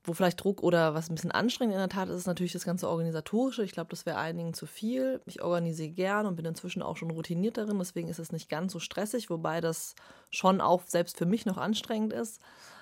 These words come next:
Aber gerade deswegen ist es, äh, wichtig, auch auf anderer Ebene sich so Ruhepausen zu gönnen. Und, ähm, ich hab auch selbst mit dem Druck am Anfang gekämpft. Also nicht nur in irgendwie, ich muss jetzt wieder los, sondern es gibt ja Druck, kennt ja jeder von verschiedensten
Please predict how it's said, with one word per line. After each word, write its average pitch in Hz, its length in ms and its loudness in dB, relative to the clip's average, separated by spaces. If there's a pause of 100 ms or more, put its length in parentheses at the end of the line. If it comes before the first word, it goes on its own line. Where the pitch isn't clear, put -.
Aber 185 220 -2
gerade 175 240 0
deswegen 190 360 -2
ist 185 120 -6
es, - 280 -8
äh, 170 300 -2 (120)
wichtig, 185 460 -4
auch - 260 -4
auf - 160 -8
anderer 170 300 -2
Ebene 170 520 -2
sich - 220 -10
so 156 220 -6 (120)
Ruhepausen 170 460 0
zu 160 160 -6
gönnen. 190 420 0
Und, 170 460 -2 (760)
ähm, 165 280 4
ich 165 100 -2
hab - 80 6
auch 170 80 6
selbst 180 260 4
mit 190 120 0
dem 175 80 4
Druck 196 240 4
am 175 80 0
Anfang 175 300 2
gekämpft. 226 400 2
Also 170 180 2
nicht 180 220 0
nur 180 140 2
in 170 260 2
irgendwie, 165 520 -2 (200)
ich - 100 -6
muss 175 120 -2
jetzt 175 200 -2
wieder 165 160 2
los, 220 340 4
sondern 165 260 2
es 160 140 -6
gibt - 160 -4
ja 160 80 0
Druck, 214 440 -4
kennt 165 220 -2
ja 170 120 0
jeder 196 340 2
von 175 200 -4
verschiedensten 208 840 -2